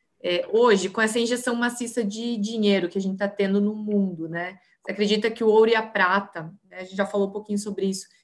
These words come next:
eles podem triplicar em cinco anos? Você acredita que isso pode se repetir?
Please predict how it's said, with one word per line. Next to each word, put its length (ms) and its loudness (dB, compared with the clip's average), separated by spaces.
eles 220 -8
podem 400 0
triplicar 680 -4
em 60 -8
cinco 400 -8
anos? 320 -4
Você 180 -12
acredita 380 -10
que 60 -18
isso 140 -20
pode 220 -4
se 80 -16
repetir? 800 -6